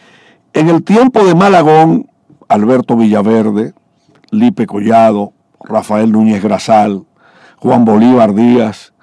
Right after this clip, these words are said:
ahí el más jovencito de los profesores era Manuel Quiterio Cedeño, en ese momento, que, que daba la materia de merocrítica, porque ahí estaba José Luis Sáez, estaba Sonia,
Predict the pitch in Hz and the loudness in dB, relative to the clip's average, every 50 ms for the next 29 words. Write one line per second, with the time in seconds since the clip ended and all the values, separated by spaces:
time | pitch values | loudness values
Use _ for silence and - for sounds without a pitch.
0 | _ _ _ _ - - _ _ - - 127 139 156 180 175 175 165 165 175 160 | _ _ _ _ -20 -20 _ _ -2 0 2 2 2 2 2 2 2 2 2 2
1 | 180 180 180 180 170 - - 180 185 - 180 170 165 160 127 151 143 131 123 110 | 2 2 2 2 0 0 0 -2 0 0 0 0 0 0 0 0 -2 -2 -2 -2
2 | 127 147 156 151 139 143 151 143 139 135 127 131 123 110 - _ _ - - 98 | -2 0 0 0 0 0 0 0 0 0 0 0 -2 -4 -6 _ _ -8 -6 -4
3 | 113 131 151 156 147 - 143 135 127 135 120 98 104 104 123 170 _ _ _ _ | -2 -2 -2 -2 -2 -2 -2 -2 -2 -2 -2 -4 -4 -6 -8 -10 _ _ _ _
4 | _ _ _ _ _ - - _ _ _ - 110 101 117 123 - 139 135 131 135 | _ _ _ _ _ -20 -20 _ _ _ -4 0 0 0 0 0 0 0 2 2
5 | 131 131 123 113 98 87 85 95 - - _ _ _ _ _ _ _ _ _ - | 2 2 0 0 -2 -4 -6 -10 -14 -14 _ _ _ _ _ _ _ _ _ -6
6 | 135 120 - - - 135 131 - 147 135 135 135 143 147 151 147 143 143 135 104 | -6 -6 -4 -4 -4 -2 -2 0 0 2 2 4 4 4 4 2 2 0 -2 -2
7 | - 139 139 151 139 135 131 123 127 127 120 113 101 - - 151 180 165 117 - | -2 -2 0 0 0 0 0 0 0 0 0 0 -2 -2 -2 0 0 -2 -2 -4
8 | 110 87 - 95 95 - _ _ _ _ _ _ _ - 120 - 139 131 135 143 | -8 -8 -10 -12 -14 -14 _ _ _ _ _ _ _ -8 -6 -2 0 0 0 0
9 | 135 - 143 135 131 127 123 123 117 - 127 113 120 123 - - 131 131 131 131 | 0 0 0 2 2 2 0 0 0 0 0 2 2 0 0 0 0 2 2 2
10 | 131 131 127 117 - 117 - - - 135 131 - - - 139 147 143 135 127 131 | 2 0 -2 -4 -6 -8 -4 -2 -2 0 0 -2 -2 -2 -2 0 0 0 0 0
11 | 131 127 123 120 | 0 0 -2 -4